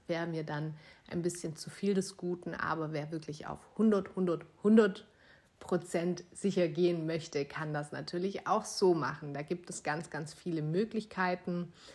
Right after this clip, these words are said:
Aber ich fahre ganz gut mit den vierundsechzig Gigabyte. Da habe ich dann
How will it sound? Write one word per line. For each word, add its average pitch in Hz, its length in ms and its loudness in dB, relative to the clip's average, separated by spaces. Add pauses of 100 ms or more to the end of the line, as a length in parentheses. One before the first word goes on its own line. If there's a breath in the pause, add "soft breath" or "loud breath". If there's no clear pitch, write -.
(400 loud breath)
Aber 175 600 2
ich 196 200 -4
fahre 160 320 2
ganz 160 280 -6
gut 311 280 6
mit 190 160 2
den 185 120 2
vierundsechzig 170 800 -4
Gigabyte. 185 640 2
Da 165 100 -4
habe 165 140 -4
ich 151 160 -8
dann 151 280 -2